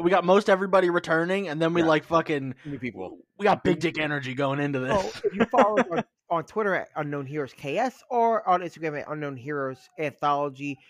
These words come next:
Speaker 2: you can follow us there with all the announcements, all the links there, and then we will be linking it to the, the rest of the stuff on the, you know, fun website.
Speaker 1: Yeah, I'll put the
Speaker 2: Uh,
Speaker 1: links in the descriptions once we actually have them.
Speaker 2: Have them?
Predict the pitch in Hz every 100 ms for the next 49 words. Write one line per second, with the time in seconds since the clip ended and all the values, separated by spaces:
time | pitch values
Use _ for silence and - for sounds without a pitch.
0 | _ 160 160 170 156 147 - 147 147 139
1 | - 233 185 151 143 143 147 147 175 151
2 | 131 139 - 196 220 196 196 190 _ _
3 | 170 156 151 147 135 127 127 123 120 113
4 | 123 110 113 104 104 104 101 101 107 98
5 | 101 95 104 95 95 92 - _ _ _
6 | _ _ 117 101 92 - - 196 98 196
7 | 196 - 190 208 202 214 220 196 165 160
8 | - 160 151 135 - 170 156 151 135 147
9 | 139 139 135 - 127 113 101 107 104 123
10 | 165 185 277